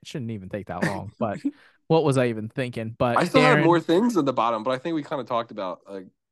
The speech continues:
Speaker 2: good amount of them already. Um, the only thing we didn't talk about was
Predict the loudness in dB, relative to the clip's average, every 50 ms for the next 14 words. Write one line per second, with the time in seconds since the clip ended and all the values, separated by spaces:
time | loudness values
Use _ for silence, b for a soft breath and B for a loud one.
0 | _ -6 -6 -4 -4 -4 -6 -6 -6 -6 -8 -8 -6 -8 -8 -8 -8 -8 -6 -4
1 | -4 -4 -4 -4 -8 -10 b b b b b b b b b _ -8 -4 -2 -2
2 | 0 -2 -2 -4 -4 0 2 2 4 4 2 0 -2 -4 -2 -2 -2 -2 -4 -4
3 | -4 -2 -2 -2 -2 -2 -4 -4 -4 -4 -6 -6 -6 -6 -8 -10 -12 -20 -20